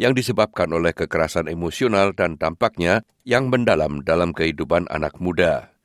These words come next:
Berikut ini laporan tentang hal tersebut yang disusun oleh Omoh Belo untuk S B S News. Kekerasan atau pelecehan emosional adalah pola perilaku yang merusak rasa harga diri anak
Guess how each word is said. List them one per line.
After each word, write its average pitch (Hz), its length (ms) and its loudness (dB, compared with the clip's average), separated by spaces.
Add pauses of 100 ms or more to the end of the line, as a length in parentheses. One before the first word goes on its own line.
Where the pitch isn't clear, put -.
(480)
Berikut 127 320 0
ini 147 160 4
laporan 90 480 0
tentang 85 240 0
hal 80 160 2
tersebut 92 640 0
yang 139 240 2
disusun 117 400 -2
oleh 95 240 2
Omoh 90 240 2
Belo 82 400 0
untuk 82 400 -6
S 78 160 -6
B 71 240 -8
S 80 160 -12
News. - 480 -8 (560)
Kekerasan 143 640 0
atau 110 320 2
pelecehan 101 480 0
emosional 92 640 2
adalah 85 320 0
pola 87 320 2
perilaku 92 560 -2
yang 95 160 2
merusak 120 480 0
rasa 90 320 0
harga 82 320 0
diri 80 240 -2
anak 117 320 0